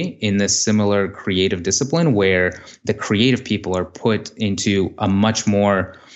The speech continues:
closer proximity to the final work that is delivered to customers, that why can't something like that exist for web development? It's like, "Hey, if we create something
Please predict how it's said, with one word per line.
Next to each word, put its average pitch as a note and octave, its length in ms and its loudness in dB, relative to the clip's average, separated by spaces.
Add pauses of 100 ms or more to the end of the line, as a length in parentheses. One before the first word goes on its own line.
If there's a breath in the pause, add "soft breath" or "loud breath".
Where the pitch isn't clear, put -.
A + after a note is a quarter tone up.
(120)
closer A2 360 0
proximity A2+ 680 0
to - 120 -4
the G2 80 0
final G2+ 500 0
work G2 380 -2 (140)
that G#2+ 180 0
is G#2+ 140 -4
delivered G2+ 520 0
to - 80 0
customers, G#2 460 -2 (380 loud breath)
that G#2+ 300 -2
why A#2 180 2
can't B2+ 340 0
something A2+ 300 0
like F2+ 160 -2
that F#2+ 260 0
exist F2 600 -4 (140)
for F#2 440 0
web F#2 260 -2
development? E2+ 560 -2 (540)
It's - 100 -14
like, - 240 -6
"Hey, - 340 -2
if - 180 -6
we F3 120 2
create G2+ 480 0
something G2 760 0